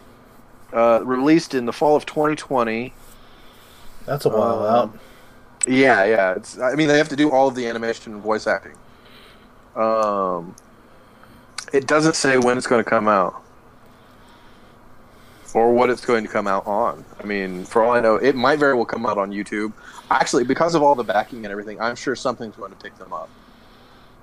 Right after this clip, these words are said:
Speaker 2: Possibly, yeah.
Speaker 1: I would not be surprised if Netflix, Amazon, Hulu, or some sort of streaming site on just, you know,
Speaker 2: But they don't,
Speaker 1: um,
Speaker 2: they don't need the distribution now. They've got the money.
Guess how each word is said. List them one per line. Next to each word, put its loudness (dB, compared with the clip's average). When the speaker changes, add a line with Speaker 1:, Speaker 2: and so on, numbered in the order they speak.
Speaker 2:
Possibly, 4
yeah. -2
Speaker 1:
I 4
would -2
not -2
be -4
surprised -4
if -10
Netflix, -2
Amazon, 0
Hulu, -2
or 2
some 0
sort 4
of -2
streaming -2
site 0
on 0
just, -8
you -6
know, 0
Speaker 2:
But 4
they 12
don't, 12
Speaker 1:
um, 4
Speaker 2:
they 8
don't 8
need 0
the -6
distribution 0
now. 2
They've 2
got 0
the 2
money. 2